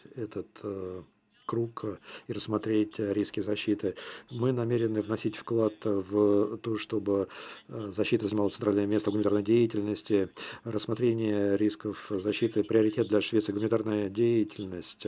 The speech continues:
которую мы поддерживаем, должна содействовать активному предотвращению насилия и жестокого обращения, сокращению уязвимости пострадавшего населения и повышению их свободы воли. Швейцария также,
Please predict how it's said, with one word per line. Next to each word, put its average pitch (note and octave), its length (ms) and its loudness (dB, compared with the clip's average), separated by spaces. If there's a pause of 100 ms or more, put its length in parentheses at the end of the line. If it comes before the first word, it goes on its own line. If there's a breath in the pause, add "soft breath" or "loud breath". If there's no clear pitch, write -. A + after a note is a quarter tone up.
которую G2+ 300 -4
мы G2 60 -2
поддерживаем, G2 600 -2
должна G#2 380 -4
содействовать G#2+ 840 2
активному A2 400 0
предотвращению G#2+ 580 0
насилия G#2 340 -2
и G2+ 40 2
жестокого G#2 360 -2
обращения, G#2+ 600 -2 (400 loud breath)
сокращению A2 1200 2
уязвимости G#2 600 4
пострадавшего G2 500 0
населения A#2 800 -2 (300 loud breath)
и A#2+ 240 0
повышению G#2+ 760 2
их G#2 200 -6
свободы G2+ 420 4
воли. G2+ 280 4
Швейцария C3 800 -2
также, G#2+ 720 -6